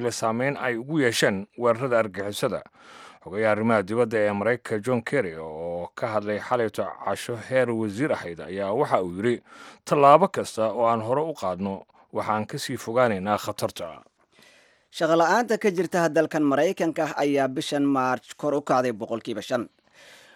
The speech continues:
Speaker 2: Warbixin maanta ka soo baxday waaxda shaqada ayaa sheegaysa in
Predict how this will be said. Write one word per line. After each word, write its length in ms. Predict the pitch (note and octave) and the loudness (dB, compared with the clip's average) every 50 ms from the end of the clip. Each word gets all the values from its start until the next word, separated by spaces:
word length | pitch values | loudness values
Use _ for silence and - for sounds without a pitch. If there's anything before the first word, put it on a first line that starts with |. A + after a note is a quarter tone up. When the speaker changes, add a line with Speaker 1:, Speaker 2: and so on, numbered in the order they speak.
| _ | _
Speaker 2:
Warbixin 560 | _ - A2+ A2+ G#2+ G2 A2+ G#2+ - C3+ B2 A2+ | _ -4 -4 -4 -4 -4 -6 -4 -2 -2 -2 0
maanta 440 | A2 A#2 A#2+ A#2+ A#2+ A#2+ A#2+ A#2 - | 0 0 0 0 0 -2 -4 -4 -4
ka 60 | B2+ A#2 | -4 -4
soo 160 | - C3 A#2+ | -4 -4 -4
baxday 240 | A2+ A2+ G#2 A#2 A#2+ | -4 -4 -4 -4 -4
waaxda 380 | A#2 A#2+ C#3+ D#3 C3+ C#3+ D3 B2+ | 0 2 2 2 2 0 -2 -4
shaqada 400 | - - B2 B2 D#3 C#3+ C3+ C3+ | -4 -6 -4 -2 0 0 0 0
ayaa 320 | - C3+ C#3 C#3 C3+ B2+ | 0 0 0 2 2 0
sheegaysa 640 | - - C#3 D3+ F3 E3+ D3 C#3+ C3 - D3 C#3 - | 0 0 0 2 2 2 2 0 0 -2 -2 -2 -2
in 160 | - C#3+ C#3+ | -2 -2 0